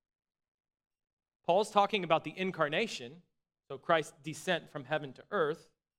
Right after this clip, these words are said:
or he's talking about Christ's descent from earth to Hades, to Sheol. If you remember back to last week in, in the Old Testament and what we saw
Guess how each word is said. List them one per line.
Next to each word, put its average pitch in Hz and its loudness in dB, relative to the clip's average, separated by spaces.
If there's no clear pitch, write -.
or 247 8
he's 185 -2
talking 254 6
about 175 6
Christ's 190 4
descent 208 -2
from 233 0
earth 156 -2
to 185 -4
Hades, 269 0
to 196 -6
Sheol. 233 0
If 156 -16
you 202 -4
remember 220 4
back 185 4
to 165 -2
last 175 0
week 151 -8
in, 143 -8
in 151 -10
the 147 -4
Old 160 -6
Testament 156 -12
and 135 -12
what 151 -10
we 139 -18
saw 131 -4